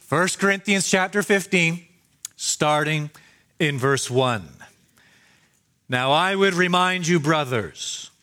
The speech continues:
of the gospel I preached to you, which you received,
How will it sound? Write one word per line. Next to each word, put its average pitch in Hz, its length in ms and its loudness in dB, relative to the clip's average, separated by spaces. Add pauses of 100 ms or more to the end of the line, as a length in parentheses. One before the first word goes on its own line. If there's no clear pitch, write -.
(760)
of 123 80 -2
the 131 100 2
gospel 156 600 0
I 147 140 2
preached - 560 -2
to 147 60 0
you, 143 420 2
which 135 260 0
you 156 260 4
received, 135 1120 0